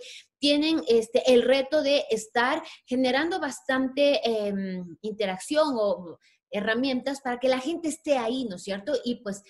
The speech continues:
con esa gran audiencia es que se hace atractivo que los anunciantes puedan estar en esas plataformas, ¿no es cierto? Entonces, bueno,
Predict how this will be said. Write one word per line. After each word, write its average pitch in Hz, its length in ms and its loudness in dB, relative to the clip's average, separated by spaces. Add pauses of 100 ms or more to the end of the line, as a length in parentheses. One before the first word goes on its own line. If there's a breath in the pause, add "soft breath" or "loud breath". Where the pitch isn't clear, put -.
(240 soft breath)
con 220 200 -2
esa 254 280 0
gran 262 520 -2
audiencia 233 520 -4
es 226 60 -8
que 214 100 -6
se 196 140 -6
hace 180 220 -4
atractivo 247 520 -4
que 196 120 -12
los 185 140 -8
anunciantes 214 520 -6
puedan 190 240 -2
estar 180 220 -8
en 156 100 -8
esas 156 240 -12
plataformas, - 680 -18
¿no 196 100 -12
es 202 40 -14
cierto? - 300 -6 (420 loud breath)
Entonces, 302 460 0 (200 loud breath)
bueno, 190 320 0